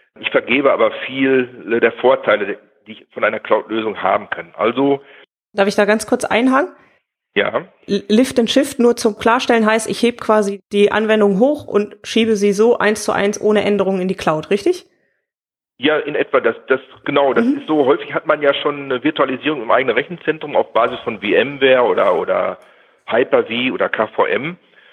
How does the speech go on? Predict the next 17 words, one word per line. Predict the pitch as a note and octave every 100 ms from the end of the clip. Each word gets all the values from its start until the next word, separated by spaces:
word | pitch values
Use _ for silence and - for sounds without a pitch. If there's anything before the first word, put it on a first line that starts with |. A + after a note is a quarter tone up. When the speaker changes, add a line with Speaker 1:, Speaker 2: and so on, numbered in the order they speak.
| _ _
Speaker 1:
Und | C3+ C#3 D3 C#3 -
diese | C3+ D3
V | C#3
Ms, | B2 F3+ A#2+ G2 - -
die |
kann | - D3
man | D3 C#3+ C#3 C3 _
vergleichsweise | - B2+ A2 A2 E3 - C3 C3 B2+ -
einfach | A#2+ A#2+ - C#3+ C#3+ - -
zu | -
einer | B2+ -
anderen | D3+ D#3
Infrastruktur | A#2+ D3 B2+ - - - C3
migrieren. | B2 A#2 A#2 B2 G2+
Also | F#2+
vergleichsweise | - - F#2+ A2+ - G#2
einfach, | F2 -